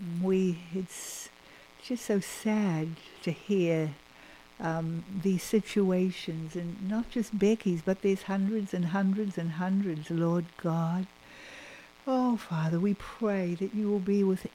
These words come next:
everyone who has lost loved ones, and you will help them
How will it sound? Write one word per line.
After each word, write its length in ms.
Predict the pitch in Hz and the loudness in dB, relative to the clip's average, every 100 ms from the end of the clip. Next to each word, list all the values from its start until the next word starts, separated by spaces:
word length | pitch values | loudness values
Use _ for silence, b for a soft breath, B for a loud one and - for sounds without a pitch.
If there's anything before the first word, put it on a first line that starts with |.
| - | 4
everyone 880 | 202 190 202 180 165 170 170 170 160 | 4 4 2 2 0 -2 -2 -4 -4
who 100 | 175 | -4
has 260 | 170 160 180 | -4 -6 -4
lost 380 | 170 170 - | -2 -4 -4
loved 440 | 185 175 175 170 170 | -2 2 2 2 -2
ones, 360 | 175 175 175 175 | -2 -2 -4 -4
and 200 | 170 165 120 123 B 120 - 120 | -6 -8 -14 -20 B -20 -18 -6
you 140 | 220 214 | -2 0
will 120 | 208 | 0
help 480 | - - 190 180 - | -2 -2 0 0 -2
them 380 | - 175 180 | -4 -2 -2